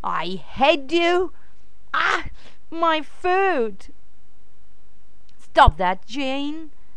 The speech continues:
I can see a light in the distance.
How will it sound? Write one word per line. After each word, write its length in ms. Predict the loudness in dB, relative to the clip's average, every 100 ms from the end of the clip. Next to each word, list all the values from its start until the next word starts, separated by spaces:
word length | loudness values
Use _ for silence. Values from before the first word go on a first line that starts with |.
| -4 -4 -4 -4 -4 -6 -6 -6 -6 -4
I 140 | -4 -4
can 320 | -2 -2 -2
see 320 | -2 -4 -2
a 80 | -2
light 720 | -2 -2 -2 -2 -2 -2 -2
in 200 | -2 -2
the 100 | -2
distance. 920 | -2 -2 -2 -2 -2 -2 -4 -4 -4